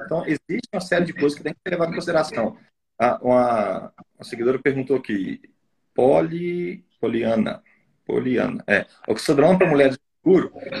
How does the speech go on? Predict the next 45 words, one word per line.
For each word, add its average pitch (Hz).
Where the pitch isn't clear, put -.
É -
o 190
seguinte, 175
quando 180
a -
gente -
fala 208
de 220
hormônio, 147
não 131
tem 190
como 175
a 185
gente 185
alegar 175
e 143
falar 139
que -
todo 165
hormônio 147
é -
seguro 151
ou 180
que -
todo 165
hormônio 165
é 170
inseguro, 131
né? 98
A 95
pessoa -
que -
faz -
tratamento 147
hormonal 127
é -
totalmente -
segura, 143
ela 170
tá 143
te 151
enganando. 147
Tem 160
riscos, 202
né? -